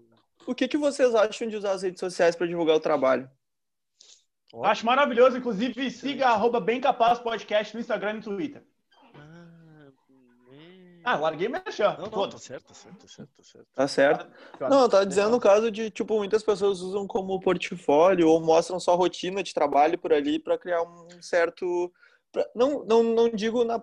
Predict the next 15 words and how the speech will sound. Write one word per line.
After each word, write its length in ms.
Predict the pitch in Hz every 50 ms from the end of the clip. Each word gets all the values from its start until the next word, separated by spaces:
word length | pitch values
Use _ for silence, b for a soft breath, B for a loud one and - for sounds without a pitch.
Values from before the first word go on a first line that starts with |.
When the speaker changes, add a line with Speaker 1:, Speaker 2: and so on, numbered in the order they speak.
| -
Speaker 1:
no 180 | - 190 208 202
próprio 460 | 185 _ - 185 185 180 185 214 208
de 180 | 180 175 196 185 180
querer 220 | - 208 185 185 185
ser 160 | - - 190
influencer, 640 | 190 202 - - 208 185 170 170 180 196 185 208 175
de 60 | 170
estar 120 | - -
o 80 | 175 170
tempo 220 | - 185 180 175
inteiro 240 | 190 175 - 180 175
falando 260 | - 175 165 170 170
com 80 | - 175
a 80 | 180 175
câmera, 340 | - 170 160 156 139 -